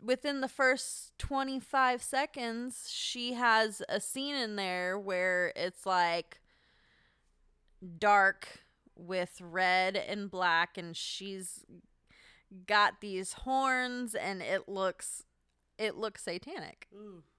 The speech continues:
Speaker 1: I mean, it really
Speaker 2: Yeah.
Speaker 1: does. <laughs> It
Speaker 2: It
Speaker 1: really
Speaker 2: does.
Speaker 1: does.
Speaker 2: Like, I was watching, I was like, "What in the world?"
Speaker 1: And it's, and it's only a little part of the entire, um, video, but it's still there.
Speaker 2: Yeah.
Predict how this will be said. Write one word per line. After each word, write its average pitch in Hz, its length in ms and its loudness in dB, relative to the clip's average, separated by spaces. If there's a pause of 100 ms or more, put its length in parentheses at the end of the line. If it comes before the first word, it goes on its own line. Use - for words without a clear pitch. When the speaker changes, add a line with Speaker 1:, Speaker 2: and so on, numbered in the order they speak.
(340)
Speaker 1:
I 208 40 -2
mean, 208 200 -2
it 202 80 -2
really 220 260 6
Speaker 2:
Yeah. 233 360 8
Speaker 1:
does. - 280 -8
<laughs> - 80 -2
It - 120 6
Speaker 2:
It 302 100 6
Speaker 1:
really - 180 10
Speaker 2:
does. 220 500 10
Speaker 1:
does. 196 100 -12
Speaker 2:
Like, 220 240 4
I 247 140 10
was 247 100 6
watching, 233 280 0
I 269 100 2
was 247 140 -4
like, 220 160 -2 (140)
"What 285 260 2
in 269 160 -8
the 226 80 -4
world?" 233 520 -4 (420)
Speaker 1:
And 294 220 4
it's, 311 200 6 (100)
and 320 180 4
it's 311 180 2
only 302 300 2
a 254 80 2
little 233 300 0
part 214 440 2 (440)
of 202 200 4
the 214 160 0
entire, 208 1120 2 (880)
um, 185 440 2
video, 185 800 0 (680)
but 196 160 4
it's 180 160 -2
still 202 260 0
there. 175 420 4
Speaker 2:
Yeah. 208 320 0